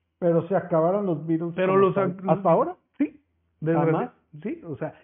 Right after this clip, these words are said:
Speaker 2: y el, el más grande grupo longevo de seis décadas, estamos hablando de los Rolling Stones,
Speaker 1: De los Rolling Stones.
Speaker 2: que eso, la verdad, es impresionante. Que se sigan presentando ahorita en el dos mil veintidós,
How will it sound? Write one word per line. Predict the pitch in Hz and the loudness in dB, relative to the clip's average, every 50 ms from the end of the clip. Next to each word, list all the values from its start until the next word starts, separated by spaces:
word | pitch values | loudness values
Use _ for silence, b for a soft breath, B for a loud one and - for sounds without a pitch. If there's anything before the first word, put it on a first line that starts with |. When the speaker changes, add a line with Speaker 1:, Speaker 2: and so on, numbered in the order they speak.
| b b b b b | b b b b b
Speaker 2:
y | 147 156 165 165 165 156 156 | -4 -4 -4 -4 -4 -2 -2
el, | 151 151 147 160 165 | 0 0 0 0 -2
el | 156 151 147 147 | -2 -2 -2 -2
más | 151 160 165 165 | -2 -2 -2 -2
grande | 175 185 185 185 190 190 185 190 185 185 185 180 175 170 170 165 160 147 | -2 -4 -4 -6 -6 -4 -4 -4 -2 -2 -2 -2 -2 -2 -2 -4 -4 -6
grupo | 147 147 165 196 196 151 - - 151 147 156 165 165 165 160 156 | -4 -4 -4 -4 -4 -6 -8 -8 -6 -4 -4 -4 -6 -8 -8 -8
longevo | 143 139 135 135 131 131 - - 202 185 180 160 147 143 143 - _ _ _ _ _ _ _ _ _ _ _ _ - | -8 -6 -6 -6 -8 -8 -6 -4 -2 -2 0 -2 -2 -6 -8 -10 _ _ _ _ _ _ _ _ _ _ _ _ -8
de | 139 131 123 123 - - | -8 -8 -8 -8 -10 -8
seis | 160 160 180 175 165 160 151 | -6 -4 -4 -4 -4 -6 -4
décadas, | 180 185 185 185 - 170 156 156 160 156 - | -4 -6 -6 -6 -6 -6 -6 -6 -8 -10 -12
estamos | 143 127 - - 139 139 135 | -12 -10 -8 -8 -8 -6 -6
hablando | 151 139 135 135 139 143 | -6 -6 -6 -6 -4 -4
de | 131 | -4
los | 120 110 | -6 -8
Rolling | 113 120 117 120 117 113 | -8 -10 -10 -10 -12 -14
Stones, | 113 - - 180 185 131 | -16 -16 -16 -14 -12 -12
Speaker 1:
De | 131 | -12
los | 123 120 | -12 -14
Rolling | 113 110 113 110 101 - | -14 -14 -16 -16 -18 -20
Stones. | - 117 131 156 170 _ _ - | -20 -20 -20 -20 -20 _ _ -4
Speaker 2:
que | - 143 139 139 143 | -2 0 2 2 0
eso, | 143 143 - 165 165 165 160 151 135 123 117 107 110 113 110 | 0 -2 -4 -2 -2 0 0 0 -2 -4 -6 -8 -12 -14 -10
la | 117 123 127 | -8 -6 -6
verdad, | 123 120 123 139 160 165 156 | -4 0 2 2 2 2 0
es | - - | -4 -6
impresionante. | 160 147 131 135 113 117 120 147 190 160 123 - - _ _ _ _ _ - | -8 -6 -6 -8 -10 -10 -10 -12 -12 -12 -14 -18 -20 _ _ _ _ _ -6
Que | - 143 127 | -4 -4 -2
se | 143 131 | -2 -4
sigan | 120 170 202 247 285 285 262 - - _ _ _ _ _ _ - | -4 -2 -2 -2 -2 -4 -4 -8 -12 _ _ _ _ _ _ -8
presentando | 156 147 135 139 147 143 156 180 196 208 240 262 262 - - | -6 -4 -4 -4 -4 -6 -6 -6 -6 -6 -6 -8 -8 -10 -8
ahorita | 139 143 151 156 175 202 - 247 226 | -4 -2 -2 -2 -2 -4 -6 -8 -8
en | 214 | -6
el | 196 175 156 | -6 -6 -6
dos | 147 139 131 | -6 -6 -6
mil | 143 165 185 185 | -6 -8 -8 -8
veintidós, | 202 202 196 165 170 139 147 170 220 233 _ _ | -8 -10 -10 -10 -10 -8 -8 -10 -10 -14 _ _